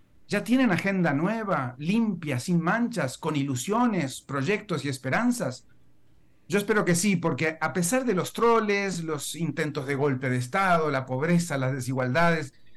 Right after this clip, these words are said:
las malas noticias, los desastres y la falta de oportunidades en tantos lugares, yo espero que la esperanza esté intacta, porque ¿qué somos sin esperanza?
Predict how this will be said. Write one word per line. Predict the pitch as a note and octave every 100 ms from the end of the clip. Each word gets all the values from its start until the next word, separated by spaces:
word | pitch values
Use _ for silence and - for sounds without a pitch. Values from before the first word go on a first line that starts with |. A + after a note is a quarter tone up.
| -
las | C3+ C3
malas | G#3+ A3
noticias, | E3+ D3+ G3+ F3 D#3 C#3+ C3
los | B2+ B2
desastres | B2+ - F3+ E3+ - B2+ B2 B2
y |
la | A#2
falta | - F#3 F3
de | D#3+
oportunidades | B2+ B2+ B2 B2+ E3 E3+ C3
en | B2+
tantos | E3+ E3+ E3
lugares, | E3+ F#3 F3 E3+ F3 - - -
yo | G#3
espero | F#3 G#3 G#3
que | E3
la | D3
esperanza | B2+ D3 E3+ F3 C3+
esté | -
intacta, | D#3 E3+ F3+ - C3
porque | C3 B2 D3 B2+ - - -
¿qué | - C#4+
somos | F#3 C#3+ A#2 A2+ -
sin | C3 C3
esperanza? | B2 B2+ B2+ B2 - A2+